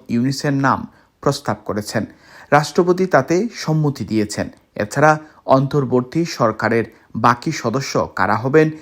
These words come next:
সে বিষয়ে পনেরো জনের নামের একটি তালিকা তারা দিয়েছেন, যেখানে নাগরিক সমাজসহ ছাত্র প্রতিনিধিত্ব রয়েছে। খুবই দ্রুত সময়ের মধ্যে এই তালিকা নিয়ে বিভিন্ন রাজনৈতিক পক্ষের সঙ্গে আলোচনা করে একটি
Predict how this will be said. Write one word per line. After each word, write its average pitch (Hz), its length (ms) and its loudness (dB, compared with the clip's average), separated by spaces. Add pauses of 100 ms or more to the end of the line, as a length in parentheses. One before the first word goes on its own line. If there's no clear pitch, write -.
(180)
সে 147 240 2
বিষয়ে 143 420 0
পনেরো 135 460 2
জনের 117 280 0
নামের 110 380 0
একটি 101 240 -8
তালিকা 127 560 -2 (280)
তারা 101 200 0
দিয়েছেন, 104 400 -2 (400)
যেখানে 117 400 -2
নাগরিক 113 500 0
সমাজসহ 113 760 -2 (100)
ছাত্র - 440 -4 (360)
প্রতিনিধিত্ব 139 680 2
রয়েছে। 104 420 0 (460)
খুবই 185 240 6
দ্রুত 160 300 4
সময়ের 160 440 4
মধ্যে 151 340 4
এই 127 180 0
তালিকা 120 440 0
নিয়ে 131 280 2
বিভিন্ন 127 480 -2
রাজনৈতিক 110 680 -2 (100)
পক্ষের 127 320 -6
সঙ্গে 143 480 -6 (280)
আলোচনা 120 500 2
করে 123 300 2
একটি - 380 -6